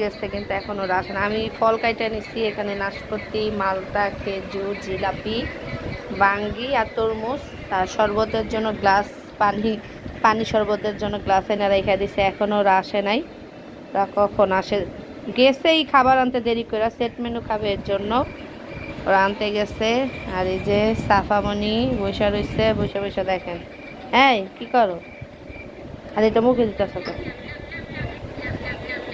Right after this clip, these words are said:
সব রেডি করে রাখছি, এখনো আসে নাই, আসুক। আসসালামু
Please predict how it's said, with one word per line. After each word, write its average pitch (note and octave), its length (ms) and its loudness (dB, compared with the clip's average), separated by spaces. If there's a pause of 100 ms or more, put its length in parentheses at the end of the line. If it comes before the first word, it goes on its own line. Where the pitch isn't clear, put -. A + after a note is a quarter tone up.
(2000)
সব A3+ 120 6 (120)
রেডি A#3 260 4
করে B3+ 160 6 (100)
রাখছি, - 280 -2 (180)
এখনো A3+ 260 -4 (100)
আসে G#3 200 -8
নাই, G3+ 100 -4 (100)
আসুক। G3 260 -4 (720)
আসসালামু C4+ 460 4